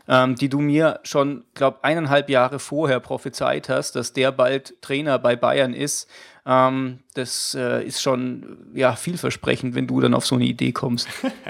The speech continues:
Speaker 2: Ja, wollen wir mal nicht übertreiben, aber, ähm,
Speaker 1: Ja, ja.
Speaker 2: schauen wir mal. Man, man,
Speaker 1: Schauen wir
Speaker 2: man
Speaker 1: mal.
Speaker 2: kann's
Speaker 1: Also
Speaker 2: nicht
Speaker 1: es
Speaker 2: wissen.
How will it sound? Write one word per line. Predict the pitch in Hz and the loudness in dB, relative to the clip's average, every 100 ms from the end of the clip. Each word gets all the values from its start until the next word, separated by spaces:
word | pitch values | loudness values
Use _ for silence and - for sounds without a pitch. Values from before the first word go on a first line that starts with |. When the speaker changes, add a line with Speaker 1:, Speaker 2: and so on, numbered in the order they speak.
| - - - - 226 226 104 | -14 -8 -8 -6 0 2 2
Speaker 2:
Ja, | 110 | 2
wollen | 107 | 2
wir | 113 | 2
mal | 107 | -2
nicht | 104 107 | -4 -6
übertreiben, | 98 - - 113 117 | -8 -10 -10 -8 -8
aber, | 104 101 101 101 101 | -10 -10 -10 -10 0
ähm, | 135 | 4
Speaker 1:
Ja, | 135 123 | 6 6
ja. | 120 113 113 113 | 4 2 -2 -6
Speaker 2:
schauen | - 175 202 | -12 -10 -8
wir | 104 | -10
mal. | 82 82 _ | -12 -18 _
Man, | - 98 98 | -18 -16 -16
man, | 107 104 | -12 -2
Speaker 1:
Schauen | 214 277 | 2 4
wir | 190 | 4
Speaker 2:
man | |
Speaker 1:
mal. | 127 | 4
Speaker 2:
kann's | 113 127 | 2 0
Speaker 1:
Also | 156 | -2
Speaker 2:
nicht | 131 | -6
Speaker 1:
es | |
Speaker 2:
wissen. | 147 - | -10 -14